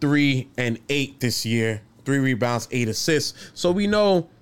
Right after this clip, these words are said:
offensively what those two dudes can do. But the issue that myself and a few other people have had with Donovan Mitchell, especially adding him to this team, he's small.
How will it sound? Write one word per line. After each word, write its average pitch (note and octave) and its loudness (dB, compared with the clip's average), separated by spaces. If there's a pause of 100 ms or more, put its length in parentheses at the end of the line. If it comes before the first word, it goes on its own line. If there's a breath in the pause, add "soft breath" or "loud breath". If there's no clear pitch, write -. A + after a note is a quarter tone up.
(100)
offensively C#3 0 (240 loud breath)
what C#3+ 0
those C#3 2
two C#3+ 2
dudes B2 2
can A2+ -2
do. A2 0 (500 soft breath)
But C#3+ 0
the D3 0
issue F#3+ 0
that B2 0 (140)
myself B2+ 0
and A2 0
a G#2 -2
few A3 0
other E3 2
people C#3 0
have A2+ 0
had A#2 0
with G#2 -2 (380 loud breath)
Donovan A2 2
Mitchell, A#2+ 2
especially A#2 -2
adding A2 -2
him A2 -4
to B2 -4
this G2+ -8
team, D3 0
he's D#3+ 0
small. D3 0